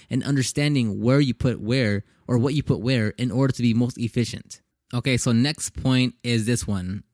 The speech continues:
I've tried it all, bro. Business cards, shirts, logos on vans, Facebook ads, Google ads, Yelp ads, and even a little S E O.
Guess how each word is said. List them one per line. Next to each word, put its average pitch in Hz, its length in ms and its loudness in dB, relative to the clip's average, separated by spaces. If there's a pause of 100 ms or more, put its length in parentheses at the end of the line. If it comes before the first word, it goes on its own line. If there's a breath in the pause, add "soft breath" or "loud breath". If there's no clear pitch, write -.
(240)
I've 113 220 -2
tried 147 420 -4
it 135 100 -2
all, 117 200 -2
bro. 92 480 -6
Business 120 320 4
cards, 92 260 -4
shirts, 117 320 -2
logos 120 240 -2
on 117 120 2
vans, 113 360 -2
Facebook 117 320 -4
ads, 92 220 -10
Google 127 260 0
ads, 95 240 -6
Yelp 127 220 0
ads, 101 200 -4
and 104 140 -8
even 147 300 2
a 143 80 -4
little 190 380 6
S 170 220 0
E 143 160 0
O. 98 220 -6